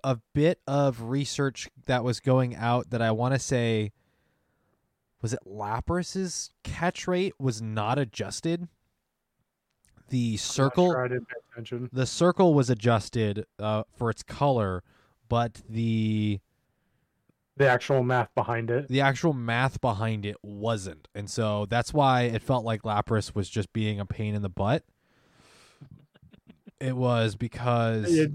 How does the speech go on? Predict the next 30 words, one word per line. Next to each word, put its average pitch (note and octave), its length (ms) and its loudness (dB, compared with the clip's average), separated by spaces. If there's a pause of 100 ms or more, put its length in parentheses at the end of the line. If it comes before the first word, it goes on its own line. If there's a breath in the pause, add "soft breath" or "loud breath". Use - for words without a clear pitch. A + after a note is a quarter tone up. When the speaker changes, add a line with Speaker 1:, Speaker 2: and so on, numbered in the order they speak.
(120)
Speaker 2:
I F3 120 6
can't F#3+ 260 6
count E3+ 180 6
how E3 60 6
many E3 180 4
times D3+ 300 2
we D#3 80 4
had D3 80 4
to, C#3+ 140 4
like, C#3+ 200 4
stop D#3 560 8
and C#3 140 0
try D3 180 4
to D3 80 6
actually C3+ 440 2 (180)
focus D3+ 420 2
on C3 160 0
catching C3+ 400 0
it, A#2 220 -10 (380 soft breath)
'cause D#3 120 0
it D3+ 100 0
just D3 220 0
wouldn't D3+ 300 0
stay D#3 260 2
in D3 140 2
the C3+ 80 0
ball. A#2+ 420 2 (120)
Speaker 1:
Yeah. G#2 260 -2 (2750 soft breath)
It's, - 420 -2
it's, - 600 -4